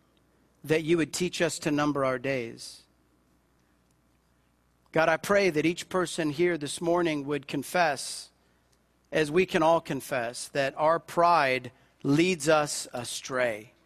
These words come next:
God, can we confess that you deserve to be the center of our lives? We do not. We can all confess, God, that when we have put ourselves at the center,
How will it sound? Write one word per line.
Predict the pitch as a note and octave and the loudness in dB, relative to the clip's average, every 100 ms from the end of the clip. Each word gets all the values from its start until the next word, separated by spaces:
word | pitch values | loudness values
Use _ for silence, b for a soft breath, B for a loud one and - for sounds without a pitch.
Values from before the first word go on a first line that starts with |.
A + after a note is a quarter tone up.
| _ _ _ _ b b b b b _ _ _ | _ _ _ _ b b b b b _ _ _
God, | - D#3+ D#3+ | 2 2 2
can | F#3 | 0
we | F3 G#3 | 2 2
confess | G3 E3 G#3+ G3 - | 0 0 2 2 2
that | F3 D3 - | 0 0 -2
you | F3+ D#3+ B3 A3+ | -6 0 0 2
deserve | F#3 D#3 F#3 D#3+ | 0 2 0 0
to | E3 | -2
be | D#3 | 0
the | D3 | 0
center | - F#3+ F3+ F3 E3+ | 0 2 2 0 -2
of | C#3+ | 2
our | D3+ C#3+ | 2 4
lives? | C#3+ D3+ C3+ B2 | 4 4 2 -4
We | C#3 F#3+ | -2 0
do | E3 C#3+ | 0 0
not. | C#3+ B2+ - - _ _ _ _ _ _ _ _ _ _ _ _ - | 0 0 -6 -20 _ _ _ _ _ _ _ _ _ _ _ _ -2
We | E3+ | 0
can | G3 | 4
all | F#3+ F#3+ | 4 4
confess, | - F#3 - F3+ E3 - | 2 -2 2 2 2 0
God, | E3+ D#3 D3+ | 2 4 2
that | E3 | -2
when | D#3+ E3 D#3+ | 0 0 2
we | G#3 | 2
have | G#3 - | 2 2
put | A3+ | 2
ourselves | F#3 E3 - F3 D#3+ | 2 2 2 2 2
at | D#3 D#3+ | -2 -2
the | |
center, | - F#3+ F3+ F3 E3 C#3+ | 0 2 0 0 -2 -2